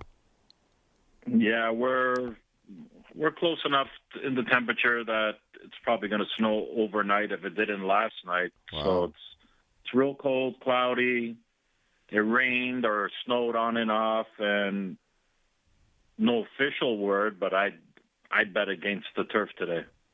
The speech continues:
Speaker 2: Really? Okay. Now, um, when it gets to the freezing temperatures without snow or whatever, do,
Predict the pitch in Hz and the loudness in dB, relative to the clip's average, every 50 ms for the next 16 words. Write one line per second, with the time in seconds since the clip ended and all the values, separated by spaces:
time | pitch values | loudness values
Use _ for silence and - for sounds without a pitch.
0 | _ _ _ _ _ _ - 135 156 131 95 78 73 - _ _ - - 117 120 | _ _ _ _ _ _ 2 2 2 2 0 -4 -10 -14 _ _ -6 -2 -2 -2
1 | - - 98 90 90 92 92 - _ - 113 123 127 123 123 123 120 - - - | -2 -2 -2 -2 -2 -2 -6 -8 _ -4 0 0 2 2 2 2 0 0 -2 -2
2 | 123 123 123 120 120 117 113 113 - _ _ _ _ _ _ _ _ _ _ _ | 0 0 2 2 0 0 -2 -6 -14 _ _ _ _ _ _ _ _ _ _ _
3 | - 120 139 139 143 123 165 185 - - - - 151 143 139 127 110 117 110 107 | -2 0 2 2 2 2 0 0 0 -2 -4 0 2 2 2 2 2 0 0 -2
4 | 107 - 147 151 151 135 120 127 113 101 117 113 104 98 87 98 - - 101 90 | 0 0 0 2 2 2 0 -2 -2 0 0 0 0 -2 -4 -4 -4 -2 -2 0
5 | 87 87 90 87 - - - _ - - - - 104 110 107 117 120 131 131 - | 0 0 -2 -4 -6 -14 -18 _ -20 -20 -8 -2 0 2 4 4 2 2 0 -4
6 | - - 101 95 95 90 87 90 92 90 90 87 85 90 87 95 95 92 90 87 | -8 -8 -6 -4 -4 -2 0 0 0 0 0 0 0 0 0 0 0 0 0 0